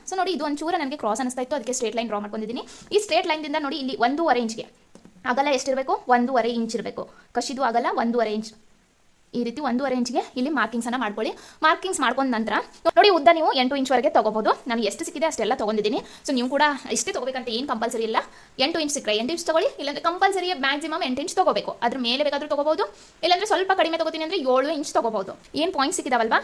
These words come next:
ಅದ್ರದ್ದು ನಾನು ಸ್ಟ್ರೇಟ್ ಲೈನ್ ಅನ್ನ ಡ್ರಾ ಮಾಡ್ಕೊಳ್ತಾ ಇದ್ದೀನಿ. ನೋಡಿ ಈ ರೀತಿ. So ಇದೇ ರೀತಿ ನನಗೆ ಇನ್ನೊಂದು ಪಟ್ಟಿ ಕೂಡ ಬೇಕು, ಎರಡು ಪಟ್ಟಿ ಬೇಕಾಗುತ್ತೆ. So ಇನ್ನೊಂದು ಪಟ್ಟಿ ಕೂಡ ರೆಡಿ ಮಾಡ್ಕೊಳ್ಳಿ. So ಒಂದೂವರೆ ಇಂಚ್ ಇಲ್ಲಿಂದ ಒಂದೂವರೆ ಇಂಚ್ ಮಾರ್ಕ್ ಮಾಡ್ಕೊಳ್ಳಿ. ಒಂದೂವರೆ ಇಂಚ್, ಒಂದೂವರೆ ಇಂಚ್. So ಇದೇ ರೀತಿ ಇಲ್ಲಿ ಕೂಡ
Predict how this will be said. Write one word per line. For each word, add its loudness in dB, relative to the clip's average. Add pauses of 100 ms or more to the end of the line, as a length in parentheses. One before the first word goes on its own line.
ಅದ್ರದ್ದು -2
ನಾನು 0 (160)
ಸ್ಟ್ರೇಟ್ 0
ಲೈನ್ 0
ಅನ್ನ -2
ಡ್ರಾ -4
ಮಾಡ್ಕೊಳ್ತಾ -8
ಇದ್ದೀನಿ. -8
ನೋಡಿ -6
ಈ -6
ರೀತಿ. -8 (420)
So 2
ಇದೇ 2
ರೀತಿ 0
ನನಗೆ 0
ಇನ್ನೊಂದು 2
ಪಟ್ಟಿ 0
ಕೂಡ 2
ಬೇಕು, 0
ಎರಡು 0
ಪಟ್ಟಿ -4
ಬೇಕಾಗುತ್ತೆ. -2 (460)
So -2 (140)
ಇನ್ನೊಂದು 0
ಪಟ್ಟಿ 0
ಕೂಡ 0 (340)
ರೆಡಿ 0
ಮಾಡ್ಕೊಳ್ಳಿ. -6 (500)
So -2
ಒಂದೂವರೆ 2
ಇಂಚ್ -2
ಇಲ್ಲಿಂದ -2
ಒಂದೂವರೆ -2
ಇಂಚ್ -6
ಮಾರ್ಕ್ -4
ಮಾಡ್ಕೊಳ್ಳಿ. -8 (420)
ಒಂದೂವರೆ -4
ಇಂಚ್, -10 (1300)
ಒಂದೂವರೆ -2
ಇಂಚ್. -14 (360)
So -2
ಇದೇ 2
ರೀತಿ -6
ಇಲ್ಲಿ -8
ಕೂಡ -4